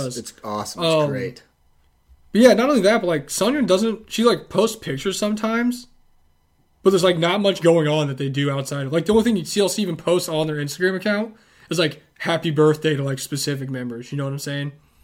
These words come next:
Speaker 2: Yeah.
Speaker 1: So it's not even like they, like, have, like, active stuff going on right now. Um,
Speaker 2: Yeah. No, and that, like, we've talked about it before, it's hard. I mean, I don't know, when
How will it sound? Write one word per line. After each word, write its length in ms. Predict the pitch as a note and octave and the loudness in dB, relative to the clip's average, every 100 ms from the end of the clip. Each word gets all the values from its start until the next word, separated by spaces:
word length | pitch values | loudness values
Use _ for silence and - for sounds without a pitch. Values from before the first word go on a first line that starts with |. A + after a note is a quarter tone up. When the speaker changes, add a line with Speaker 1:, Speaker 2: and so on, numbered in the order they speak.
| _ | _
Speaker 2:
Yeah. 320 | C#3+ C#3 A2+ G2+ - - - | 0 2 2 -4 -14 -20 -10
Speaker 1:
So 80 | F3 | -2
it's 80 | E3 | 4
not 140 | B3 | 4
even 120 | A3 | 4
like 160 | G#3+ F#3+ | 2 2
they, 80 | F3+ | 0
like, 180 | E3 | 0
have, 260 | - F3 F3 | 0 0 0
like, 240 | E3 D3+ - | -2 -6 -6
active 340 | D#3 E3 D3 | -4 -4 -6
stuff 320 | - D3+ D3 | -6 -4 -4
going 300 | D#3 D3 C#3 | -4 -4 -4
on 380 | C#3 C3+ C3 C3+ - - _ | -6 -8 -8 -12 -16 -20 _
right 240 | - C3 B2+ | -12 -10 -10
now. 300 | C3 B2 C3 _ - | -10 -12 -14 _ -14
Um, 260 | C#3 C3 B2+ | -10 -6 -4
Speaker 2:
Yeah. 240 | A#2+ - - - - - - - - - | -4 -6 -14 -20 -20 -20 -20 -20 -18 2
No, 280 | G#3+ B3 F3+ | 8 8 8
and 340 | E3+ F3 C#3+ | 2 -2 -2
that, 260 | D#3+ F3+ - | -2 -2 -2
like, 100 | D3+ | -2
we've 140 | D#3+ | -2
talked 220 | E3+ F3+ F#3 | 0 -2 0
about 120 | F3+ | -2
it 40 | |
before, 300 | C3 - E3 | -2 -2 2
it's 80 | D3+ | 0
hard. 420 | - D#3+ F3+ C#3+ - - - - | 0 4 4 4 -8 -20 -20 -12
I 60 | C#3 | -6
mean, 320 | D3 D3+ B2+ - _ _ _ _ _ - | -4 -4 -6 -12 _ _ _ _ _ 0
I 80 | |
don't 100 | E3+ | 2
know, 80 | C#3 | 2
when 400 | C3+ D3+ D3 C3+ | 2 2 0 -4